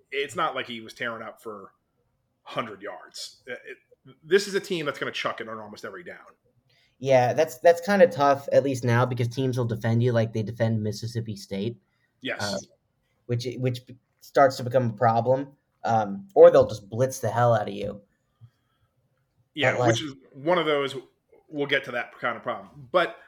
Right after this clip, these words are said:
Speaker 1: my main point of bringing up the offense is, well, I'm not gonna say it's fixed. You can at least see the direction of fixed. You know, they're
Speaker 2: Right.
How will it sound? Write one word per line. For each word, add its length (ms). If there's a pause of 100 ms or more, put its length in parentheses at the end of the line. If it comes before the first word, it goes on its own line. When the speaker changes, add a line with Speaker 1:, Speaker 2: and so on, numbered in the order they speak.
(280)
Speaker 1:
my 140
main 200
point 160
of 60
bringing 160
up 80
the 160
offense 460
is, 440 (840)
well, 140
I'm 100
not 120
gonna 120
say 140
it's 140 (220)
fixed. 440 (180)
You 100
can 100
at 80
least 480
see 280
the 100
direction 720
of 80
fixed. 480
You 80
know, 200
they're 140
Speaker 2:
Right. 280